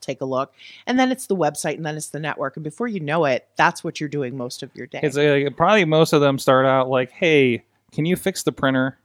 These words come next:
Speaker 2: And it
Speaker 1: Yes.
Speaker 2: just balloons, and next thing you know, you're the security expert.
Speaker 1: And it comes from all positions.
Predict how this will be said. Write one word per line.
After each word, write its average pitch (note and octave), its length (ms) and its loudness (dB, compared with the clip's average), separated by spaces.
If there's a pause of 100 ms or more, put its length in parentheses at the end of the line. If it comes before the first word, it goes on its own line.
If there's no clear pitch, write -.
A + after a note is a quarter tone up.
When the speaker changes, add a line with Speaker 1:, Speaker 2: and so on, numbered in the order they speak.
(420)
Speaker 2:
And C3+ 220 0
it - 40 -2
Speaker 1:
Yes. A#2 40 -6
Speaker 2:
just A#2+ 200 -4
balloons, C3 480 0
and B2 280 0
next C3+ 200 -2
thing C#3 140 -2
you A#2+ 80 0
know, A#2+ 240 4
you're A#2 240 0
the A2+ 140 -4
security A#2+ 480 0
expert. - 420 -6 (720)
Speaker 1:
And A3 120 -2
it B3+ 140 -2
comes B3+ 200 -2
from B3 140 -2
all G#3+ 120 0
positions. F3+ 580 -4